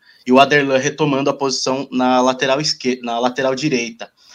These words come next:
Agora, só com o Brasileirão, Carlos, a gente vai passar a ver mais isso, né? O Barbieri, acho que repetindo a escalação e mantendo um time titular, digamos assim.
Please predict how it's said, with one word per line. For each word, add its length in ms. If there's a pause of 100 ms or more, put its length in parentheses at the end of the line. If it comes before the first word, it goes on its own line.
Agora, 500
só 340
com 160
o 40
Brasileirão, 720
Carlos, 400
a 60
gente 200
vai 400
passar 380
a 40
ver 160
mais 300
isso, 240
né? 100
O 60
Barbieri, 480 (260)
acho 160
que 120
repetindo 680
a 60
escalação 720 (300)
e 60
mantendo 540
um 120
time 300
titular, 580
digamos 340
assim. 360